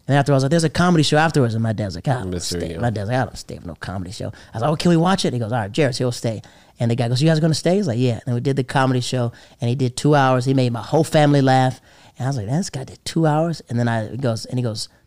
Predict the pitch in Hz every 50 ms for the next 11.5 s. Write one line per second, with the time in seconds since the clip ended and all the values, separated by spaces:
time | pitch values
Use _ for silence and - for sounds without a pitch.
0 | _ _ _ _ _ _ _ _ _ _ 156 185 180 190 190 175 135 131 120 113
1 | 110 117 117 113 123 117 107 113 117 113 110 120 135 139 131 - 143 135 135 127
2 | 120 113 123 135 156 156 143 143 127 - 160 156 156 139 117 98 87 107 127 175
3 | 196 - - 151 147 143 131 - 147 143 180 220 202 147 117 110 123 135 - -
4 | 156 151 147 147 147 151 147 - - 147 160 190 180 156 139 131 131 127 123 131
5 | 123 - 143 139 131 107 95 - - - - - - - _ _ - 135 147 131
6 | 120 127 160 196 226 247 254 247 220 175 143 131 120 117 123 123 123 180 214 214
7 | 190 147 117 117 113 - - _ _ _ _ _ _ _ _ _ _ _ _ _
8 | _ - - 127 120 110 117 117 123 139 151 151 151 147 143 139 131 127 123 117
9 | 113 113 - - 139 143 135 127 - - 135 120 120 123 131 127 117 120 123 123
10 | 123 120 117 120 113 123 127 123 - 113 - 104 113 165 170 160 139 - 123 -
11 | - - - 131 139 165 165 156 143 -